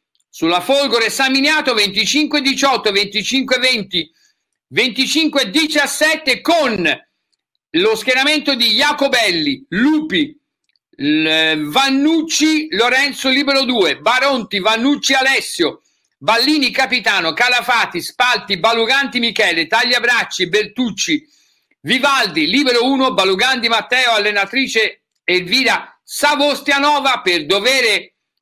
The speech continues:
giornalistico Folgore San Miniato con Bartoli, Spadoni Tuccini, Grossi, Gori, Lucchetti, Pieri, Centi, Massafra,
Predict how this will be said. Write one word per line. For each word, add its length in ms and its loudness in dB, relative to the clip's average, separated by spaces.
giornalistico 880 0
Folgore 520 0
San 200 -2
Miniato 400 0
con 240 -2
Bartoli, 560 0
Spadoni 600 -2
Tuccini, 760 0
Grossi, 640 -2
Gori, 420 2
Lucchetti, 800 0
Pieri, 580 0
Centi, 540 -2
Massafra, 920 -2